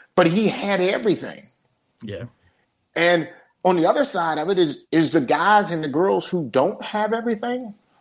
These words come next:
Speaker 1: they're over here. So we were covering, we were trying to cover the whole spectrum and make it about anything that you do. There's a legend in it.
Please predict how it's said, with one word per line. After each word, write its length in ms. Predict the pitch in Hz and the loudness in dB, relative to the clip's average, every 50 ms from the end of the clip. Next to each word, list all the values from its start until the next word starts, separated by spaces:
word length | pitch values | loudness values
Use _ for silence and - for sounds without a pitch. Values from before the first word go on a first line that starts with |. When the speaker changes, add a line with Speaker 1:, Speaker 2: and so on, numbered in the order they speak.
| _ - | _ 4
Speaker 1:
they're 200 | 170 175 185 185 | 6 6 6 8
over 200 | 196 208 196 196 | 6 4 4 2
here. 320 | 160 175 269 302 226 - | 0 -2 -2 -2 -4 -6
So 160 | - - 190 180 | -4 -2 0 2
we 160 | 185 196 208 | 4 4 4
were 140 | 196 185 - | 4 4 2
covering, 580 | - - 220 254 254 262 269 254 233 220 202 208 | 2 2 2 2 2 0 -2 -2 -2 -4 -2 0
we 120 | - 196 | 2 4
were 100 | 196 185 | 4 4
trying 320 | 180 - 196 214 240 269 277 | 0 -2 -4 -6 -4 -4 -4
to 60 | 269 | -4
cover 320 | - - - 214 208 202 | -4 -4 -4 -2 0 0
the 100 | 196 165 | 0 0
whole 240 | 156 156 185 196 196 | 0 2 4 4 4
spectrum 600 | 185 - - - 170 185 180 - - 151 143 143 143 - - - - _ _ _ _ _ - | 4 0 -4 -4 -4 -4 -4 -6 -14 -14 -14 -16 -18 -20 -20 -20 -20 _ _ _ _ _ -4
and 260 | - 165 170 165 165 156 | 0 2 4 4 4 4
make 240 | 170 196 208 202 | 4 4 4 4
it 100 | 202 196 | 2 2
about 480 | 180 165 135 165 156 160 151 143 - - - - _ _ _ _ _ - | 2 2 0 0 0 0 0 -4 -6 -10 -16 -20 _ _ _ _ _ 2
anything 560 | 185 226 254 277 254 202 - 165 156 139 131 | 4 4 4 4 2 2 2 0 -2 -2 -4
that 180 | 117 - - | -8 -10 -8
you 140 | - - 113 | -6 -4 -4
do. 260 | 101 - 101 69 - - - - _ _ _ _ _ _ - | -4 -4 -6 -6 -6 -10 -12 -18 _ _ _ _ _ _ 4
There's 180 | - 170 160 156 | 4 6 6 6
a 60 | 170 | 4
legend 500 | 147 139 160 196 247 233 208 240 233 170 | 6 6 6 6 6 6 4 4 6 6
in 200 | 131 151 208 233 | 6 6 6 4
it. 340 | 151 87 - - - - | 2 -2 -6 -10 -14 -18